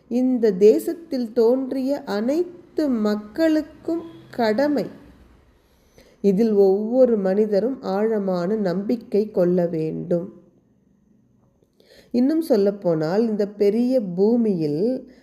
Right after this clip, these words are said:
ஓர் இனத்தை கடவுள் உருவாக்கி இருக்கிறார் என்றால்,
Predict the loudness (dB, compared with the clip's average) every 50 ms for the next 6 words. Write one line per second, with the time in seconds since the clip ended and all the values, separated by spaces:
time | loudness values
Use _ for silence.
0 | _ _ 2 4 6 6 4 2 0 0 0 2 2 2 0 -2 -6 -4 -2 0
1 | 2 2 0 -2 -4 -6 -4 -2 -2 0 2 2 2 2 0 -2 -2 -4 -2 -2
2 | 0 0 2 2 2 2 0 0 -2 -6 -8 -6 -4 -2 0 0 0 0 -2 -4
3 | -6 -4 0 2 2 2 2 2 0 0 0 0 0 -2 -2 -4 -6 -6 -6 -4
4 | -4 -2 -2 0 -2 -2 -6 -12